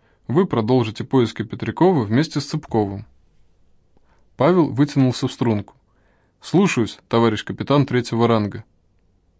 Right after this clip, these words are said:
Заместитель командира кивнул. «Прежде всего, вы поедете к этому богатому парню, богатенькому жениху, и серьезно поговорите с ним. А потом доложите нам обо всем,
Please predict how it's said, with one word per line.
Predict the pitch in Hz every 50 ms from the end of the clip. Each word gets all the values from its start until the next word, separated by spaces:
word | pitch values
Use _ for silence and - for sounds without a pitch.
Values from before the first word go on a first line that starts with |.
| _ _ _ _ _ _ _ _ -
Заместитель | 117 113 113 113 113 - 135 127 - 117 117
командира | - 113 110 110 113 117 147 147 135
кивнул. | - - 131 120 110 104 95 127 - _ _ _ _ _ _ _ _ _ _ _ _ _ _ _ _
«Прежде | - 127 175 208 208 156 123
всего, | - - 123 113 107 104
вы | 101 117 170 185
поедете | - 127 117 139 175 170 139 117 - -
к | - -
этому | 120 - 123 117 110
богатому | 107 110 107 127 160 160 - 117 107 98
парню, | - - 110 117 135 127 113 110 113 -
богатенькому | - 113 113 117 123 107 - 110 104 - 117 113 110
жениху, | 110 120 131 139 - - - - - _ _ _ _ _ _ _ _ _ _ _ _ _ _ _ _ _ _
и | -
серьезно | 110 - 127 110 120 151 190 190 190 175
поговорите | 165 175 170 175 180 175 170 127 117 110 - 113
с | 101 - -
ним. | 107 104 107 113 - _ _ _ _ _ _ _ _ - _ _ _ _ _
А | - -
потом | - - 185 - 160 196 214 185 -
доложите | - 113 107 110 139 175 185 185 180 - 196
нам | 185 147 110 101 95 -
обо | 107 104 104 104 101
всем, | - - - 117 143 185 196